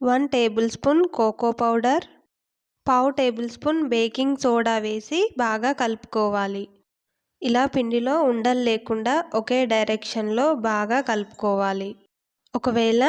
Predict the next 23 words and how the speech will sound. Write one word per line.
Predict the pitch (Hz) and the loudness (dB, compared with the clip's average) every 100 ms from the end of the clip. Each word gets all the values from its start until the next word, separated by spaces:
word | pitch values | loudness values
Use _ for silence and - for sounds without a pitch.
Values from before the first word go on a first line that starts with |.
| 403 | 2
బ్యాటర్ | 262 220 208 247 311 285 | 2 0 0 0 0 0
గట్టిగా | 233 226 226 247 | -2 0 0 2
అనిపిస్తే | 240 220 226 226 294 349 | 2 0 -4 -2 0 0
కొద్దిగా | 302 214 208 240 285 | -2 -4 0 2 2
మిల్క్ని | 240 226 - 254 294 | 2 0 0 2 2
యాడ్ | 226 220 214 | 2 0 -2
చేసుకొని | 240 226 - 226 233 339 - - - _ _ _ _ 247 | -2 -2 -4 -6 -2 -4 -4 -20 -20 _ _ _ _ 0
ఇలా | 240 302 339 | 2 2 2
ఈ | 247 269 | 2 0
కన్సిస్టెన్సీ | 285 240 233 233 269 - 254 247 247 277 | 0 0 -2 -2 -4 0 -2 0 0 2
వచ్చే | 233 226 - 240 | 2 0 0 2
వరకు | 220 214 214 330 | 2 0 -2 -4
కలుపుకోవాలి. | 330 220 220 - 208 202 196 190 190 _ _ _ _ _ - | -2 -4 -4 -2 0 0 -2 -4 -8 _ _ _ _ _ -6
ఇప్పుడు | 240 269 339 | -2 2 4
ఒక | 294 - | 2 0
బేకింగ్ | 254 226 226 247 247 | 0 0 0 -4 -6
టిన్ | 247 262 240 | -4 -4 -4
తీసుకొని | 233 220 214 - 233 320 - | -4 -6 -6 -4 -2 -2 -2
అందులో | 226 226 226 294 | -4 -2 0 0
బటర్ | 240 226 247 247 | 0 -2 -4 -2
పేపర్ | 254 240 240 226 | -2 0 -2 -4
కానీ | 214 208 233 370 - - - - | -4 -4 -2 -4 -4 -20 -20 -4
లేదా | 226 226 254 | -2 0 2